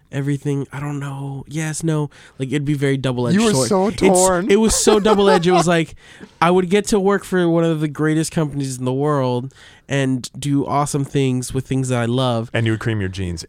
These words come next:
Speaker 2: every day.
Speaker 1: Exactly. Like, every, I would not go to work without being like, "Oh, I just died a little bit on the inside. So happy." But then also, I would be so torn 'cause I was like, "Oh no, I'm gonna go see a rough cut today. Oh no, I'm not gonna see what the full movie's like."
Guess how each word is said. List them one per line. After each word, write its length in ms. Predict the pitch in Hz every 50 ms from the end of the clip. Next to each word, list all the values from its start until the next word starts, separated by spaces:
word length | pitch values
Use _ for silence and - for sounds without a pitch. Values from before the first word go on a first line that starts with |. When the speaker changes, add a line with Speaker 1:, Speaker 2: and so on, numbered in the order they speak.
| -
Speaker 2:
every 320 | - 90 85 - 82 76 76
day. 320 | 71 80 78 76 76 71
Speaker 1:
Exactly. 800 | 147 139 135 131 131 127 120 139 131 120 117 - - 110 110 113
Like, 180 | 117 117 113 101
every, 340 | 120 131 131 139 143 131
I 100 | - 127
would 200 | 139 143 147 139
not 340 | 139 139 135 127 120 127 127
go 160 | - - 131
to 80 | 127 123
work 280 | 120 120 120 117 - -
without 220 | 127 131 131 113
being 160 | 123 135 127
like, 160 | 117 117 - -
"Oh, 120 | 160 175
I 80 | 156 156
just 220 | 156 170 170 165
died 220 | - 135 135 143 151
a 40 |
little 160 | 143 139 135 139
bit 160 | 139 143 147
on 160 | 151 147 147
the 140 | 156 147 147
inside. 600 | 143 147 156 - - 147 135 131 151 165 180 175 170
So 240 | - - 170 156
happy." 560 | 196 202 180 151 151 165 - 180 180 202 208 - _ - - - - - - - _ _ - -
But 240 | 151 143 156 143 127
then 220 | - 160 156 151 143
also, 560 | - 143 147 147 - - 165 147 139 135 - - _ _ -
I 100 | 139 147
would 100 | 147 135
be 120 | 139 135
so 200 | 127 - - 147
torn 340 | 135 - - - 156 143 139
'cause 120 | 135 139 131
I 20 |
was 100 | 135 131 135
like, 120 | 135 - - - - - - -
"Oh 140 | - 156 151 147
no, 220 | 147 156 147 139
I'm 120 | 135 139
gonna 160 | 135 147 143 139
go 140 | 131 131
see 160 | 131 - - 143
a 60 | 131
rough 260 | 123 135 135 135 -
cut 180 | - - 147 -
today. 320 | - 143 139 135 127 120 - - - - - -
Oh 140 | - 185 196
no, 140 | 196 196 196
I'm 80 | 185 165
not 100 | 123 131
gonna 140 | - 185 185
see 100 | - 175
what 120 | 170 170
the 60 | 175
full 200 | 165 - 196 190
movie's 320 | 180 185 180 175 180 170 160
like." 320 | 165 139 147 131 - -